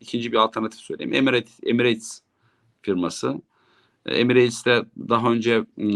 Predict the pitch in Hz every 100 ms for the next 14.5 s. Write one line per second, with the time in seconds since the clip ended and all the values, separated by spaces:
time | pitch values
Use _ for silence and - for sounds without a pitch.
0 | 101 113 117 110 120 113 113 - - 110
1 | 113 113 - 110 107 - 110 - - 110
2 | 107 104 110 104 104 98 98 - 110 -
3 | 104 113 104 95 92 143 123 110 113 98
4 | 92 101 110 110 131 110 110 - _ -
5 | - - _ _ _ - 139 135 143 151
6 | 117 113 104 98 123 131 127 127 131 -
7 | 117 127 113 123 113 127 113 131 113 110
8 | 107 113 117 113 113 _ 92 - 85 80
9 | 80 85 - 151 143 127 127 127 127 127
10 | 123 - - - - 131 123 120 123 120
11 | - 120 117 113 113 - - - 113 110
12 | - 98 95 101 104 113 117 113 113 -
13 | 107 104 101 104 - 107 104 - 117 131
14 | 107 95 98 160 -